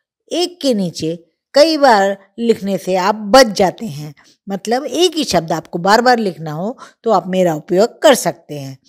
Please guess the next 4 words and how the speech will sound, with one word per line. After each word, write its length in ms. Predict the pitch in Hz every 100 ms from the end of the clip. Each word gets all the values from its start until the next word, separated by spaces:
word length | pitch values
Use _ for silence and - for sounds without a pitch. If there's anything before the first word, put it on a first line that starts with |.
| _ _ 185
जैसे 540 | 190 165 175 196 240 _ _ -
श्री 260 | 202 214
लालू 420 | 190 180 160 160 165
यादव, 460 | 165 151 170 180